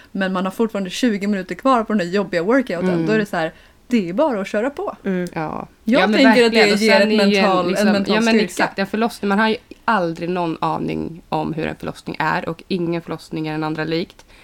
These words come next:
Speaker 2: Men det enda liksom egentligen liksom rådet man kan säga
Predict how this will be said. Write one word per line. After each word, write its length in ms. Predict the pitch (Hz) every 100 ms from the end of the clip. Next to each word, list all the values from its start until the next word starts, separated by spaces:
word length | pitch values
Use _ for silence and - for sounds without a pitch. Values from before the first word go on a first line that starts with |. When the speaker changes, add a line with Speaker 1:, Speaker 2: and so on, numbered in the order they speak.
| - - - -
Speaker 2:
Men 120 | 180
det 60 |
enda 580 | 190 196 180 165 170 202
liksom 360 | 185 165 165 165
egentligen 680 | 165 156 - 196 196 170 165 _ _ _ _ _ _ _ _
liksom 340 | - - 165 165
rådet 440 | 165 160 151 160
man 160 | 165 156
kan 260 | - 160
säga 380 | 156 170 160 180